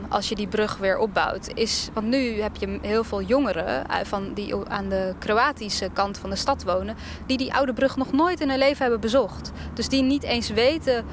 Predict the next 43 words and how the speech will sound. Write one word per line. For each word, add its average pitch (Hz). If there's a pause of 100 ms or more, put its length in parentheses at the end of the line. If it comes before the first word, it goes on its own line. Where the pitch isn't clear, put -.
(200)
hoe 240
ziet 262
dat 240
ding 226
er 214
in 208
het 202
echt -
uit, 311 (240)
terwijl 226
ze, 214 (100)
eh, -
terwijl 196
de, 190
hun 196
stad -
waar 202
ze 202
vandaan 220
komen 220
ernaar 208
is 202
vernoemd. 185 (360)
Ehm, 190 (140)
dus 214
er 220
zijn 233
als 214
het 220
ware 240
twee 240
steden 226 (420)
in 202
Mostar. 190 (500)
En 202
de -
oude 233
brug, 247
omdat 196
die 208
in 196
de 196
Au-, -